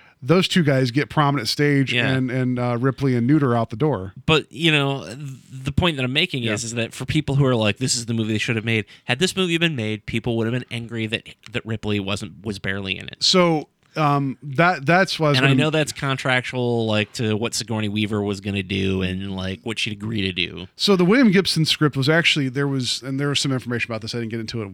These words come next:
Speaker 1: when we talked about the original genesis of the film. Uh, whenever the, the, the Aliens came out, Fox was like, "We, we should make a sequel," but they were gonna make back-to-back sequels, shoot 'em together,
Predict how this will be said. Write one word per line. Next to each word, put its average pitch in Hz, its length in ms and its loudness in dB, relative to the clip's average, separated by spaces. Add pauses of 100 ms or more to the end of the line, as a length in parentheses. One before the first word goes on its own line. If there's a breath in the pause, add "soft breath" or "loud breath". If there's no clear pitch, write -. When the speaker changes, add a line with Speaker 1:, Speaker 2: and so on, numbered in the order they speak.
(100)
Speaker 1:
when 120 80 -6
we 107 60 -4
talked 117 220 -6
about 113 160 -6
the 113 60 -6
original 113 260 -4
genesis 117 400 -6
of 104 140 -12
the 101 60 -12
film. 139 300 0 (500 loud breath)
Uh, 139 360 2
whenever 160 500 2
the, 139 160 0
the, 123 200 -4
the 120 260 -8
Aliens 160 240 2
came 139 180 2
out, 123 280 -2
Fox 143 240 2
was 135 100 -4
like, 127 140 -2
"We, 139 240 0
we 135 160 0
should 123 220 0
make 127 220 2
a 117 40 -4
sequel," 139 360 0
but 120 140 -4
they 131 80 2
were 131 60 0
gonna 131 320 -2
make 135 380 -2
back-to-back 127 520 0
sequels, 117 320 -6
shoot - 160 -4
'em 120 80 0
together, 113 500 -4